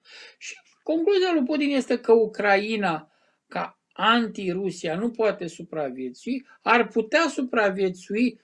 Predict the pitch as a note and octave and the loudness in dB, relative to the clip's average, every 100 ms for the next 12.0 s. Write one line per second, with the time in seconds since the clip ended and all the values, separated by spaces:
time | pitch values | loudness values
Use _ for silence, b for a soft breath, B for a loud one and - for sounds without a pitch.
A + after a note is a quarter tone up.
0 | b - G3+ B3+ C4+ A3+ F3 F3+ F3 C4 | b 0 2 4 4 2 0 -4 -4 -4
1 | D4+ B3+ C4 C4 A#3+ - A#3+ A3 D#3 B2 | -4 -4 -2 -2 -6 0 2 2 0 -6
2 | - - _ b b b b _ E4 - | -14 -18 _ b b b b _ -8 -8
3 | - - _ _ _ _ _ _ _ _ | -20 -20 _ _ _ _ _ _ _ _
4 | _ _ - F#4 G#4 F#4+ _ _ _ C4 | _ _ -4 2 2 0 _ _ _ -6
5 | B3 E4 D#4+ - _ - - B3 D4+ - | -2 -2 -4 -8 _ -12 4 4 4 -2
6 | E4+ E4 C#4+ A#3+ - C#4 C4 B3+ A#3+ B3+ | 0 2 2 0 -4 -2 0 0 0 -4
7 | A#3 A3+ F#3 - B2 B2 b b _ G3+ | -2 -2 -2 -4 -12 -12 b b _ 8
8 | A#3 - A3+ G3+ F#3+ D#3+ - - - - | 8 8 4 4 0 -6 -10 -12 -14 -18
9 | _ - D#3+ D#3+ - C4+ A3 F#3+ E3+ D#3+ | _ -10 -8 -8 4 4 6 2 2 0
10 | D#3 A3 G#3+ F3+ - D#3+ D3+ D3 - F3 | 8 8 6 -6 -4 -10 -10 -12 -8 -4
11 | C#3+ C#3+ D3 C#3 D#3 D3+ C#3 C#3+ C3+ B2+ | -2 -2 -4 -4 -4 -4 -8 -8 -10 -12